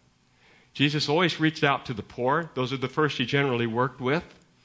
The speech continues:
They were the most responsive, as they always are, because they're the most needy. And I think we can easily say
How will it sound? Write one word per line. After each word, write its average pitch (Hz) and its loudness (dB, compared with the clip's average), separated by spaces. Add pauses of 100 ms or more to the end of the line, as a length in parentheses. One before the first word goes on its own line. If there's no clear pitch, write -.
(140)
They 135 4
were 139 0
the 123 -2
most 127 -2
responsive, 123 -2
as 104 -2
they 101 -2
always 104 -2
are, 113 -2 (500)
because 104 -2
they're 104 -2
the 104 -4
most 101 -6
needy. 127 0 (1300)
And 151 2
I 147 2
think 160 -2
we 156 0
can 143 2
easily 175 4
say 117 0